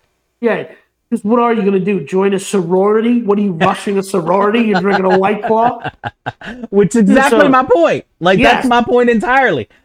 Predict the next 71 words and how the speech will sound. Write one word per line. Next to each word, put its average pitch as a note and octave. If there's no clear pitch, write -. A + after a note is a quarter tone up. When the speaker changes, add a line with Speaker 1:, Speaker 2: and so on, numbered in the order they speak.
Speaker 2:
I F#3+
Speaker 1:
White G#3
Speaker 2:
will A3+
Speaker 1:
Claw C#4+
ain't, A#3+
White A#3+
Claw, C4
listen, A#3
I, A3
be A3
whatever B3
you A3+
wanna G#3+
be G#3+
in G#3
this G#3
life, G3+
but G3+
White A3+
Claw A#3
ain't G#3
for G3+
straight F#3
dudes. A#2+
That's F#3
all A3+
I'm G#3
saying. G3+
Speaker 2:
<laughs> -
Speaker 1:
God C#4
bless -
Speaker 2:
I C#4+
did G#3+
Speaker 1:
whoever C4+
Speaker 2:
not -
Speaker 1:
it -
Speaker 2:
say G3+
Speaker 1:
is G3+
you A#3
wanna G3+
Speaker 2:
that. G3
Speaker 1:
be. G3
Speaker 2:
I D#3
don't E3+
agree D3+
with G#3
Danny's G#3
Speaker 1:
Of A3
course A3+
Speaker 2:
statement. G3
Speaker 1:
not. D#3+
Speaker 2:
However, G#3
I F3+
Speaker 1:
Be F#3+
Speaker 2:
will A3+
Speaker 1:
whatever D#4
you -
wanna F#3+
Speaker 2:
try F3+
Speaker 1:
be F3
in E3
this E3
Speaker 2:
Mountain G3
Speaker 1:
life. F#3+
Speaker 2:
Dew D#3+
hard D#3
Speaker 1:
That's F3+
Speaker 2:
seltzer. C3+
Speaker 1:
what G#3+
I'm A#3+
saying. C4+